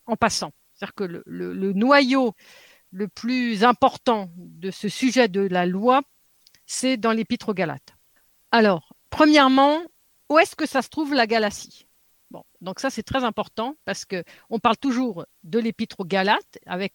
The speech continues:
Galates au pluriel, mais on sait même pas qui sont les Galates et qu'est-ce que la Galatie. Bon. Et on avait, on avait dit, quand on a parlé des voyages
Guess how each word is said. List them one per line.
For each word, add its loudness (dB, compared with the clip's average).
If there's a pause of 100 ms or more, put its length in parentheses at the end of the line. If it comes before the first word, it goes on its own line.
(120)
Galates -2
au -6
pluriel, -4
mais -6
on -8
sait -6
même -2
pas 0
qui -6
sont -8
les -6
Galates -4
et -14
qu'est-ce -6
que -8
la -4
Galatie. -10 (300)
Bon. -16 (1040)
Et 0 (400)
on 2
avait, 0
on -6
avait -2
dit, -6 (140)
quand -8
on -6
a -4
parlé -2
des -6
voyages -2